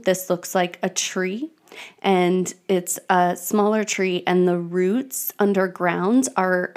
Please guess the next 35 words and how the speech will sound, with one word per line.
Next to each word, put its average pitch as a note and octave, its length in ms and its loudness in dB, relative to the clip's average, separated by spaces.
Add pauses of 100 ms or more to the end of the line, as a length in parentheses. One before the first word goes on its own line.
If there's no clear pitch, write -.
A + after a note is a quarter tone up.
(160)
uh, F3+ 300 -4
colorful, F3 680 -2
where F3+ 180 2
the F3 120 0
rest F3 320 -2
of F3+ 100 -4
the, E3+ 400 0 (600)
the F3 100 0
card E3+ 260 -2
is E3+ 140 -4
in E3+ 100 2
black E3 300 -4
and - 100 -2
white. - 280 -6 (1120)
I G3+ 80 -8
pulled A3+ 300 0
this C#4 140 2
card G3 260 2
reversed. E3+ 680 -2 (440)
So - 120 -4
as F#3 160 0
you G3 60 -4
picture G3 420 -8
it, F3+ 180 -6
imagine F#3 460 0
the G3 120 6
roots F#3 500 -4
in F#3+ 100 4
the - 180 -2
air F#3+ 340 -2 (420)
and F3 160 0
the F3 60 0
tree F#3 300 -4
part F3 320 -2
underground. D3+ 680 -6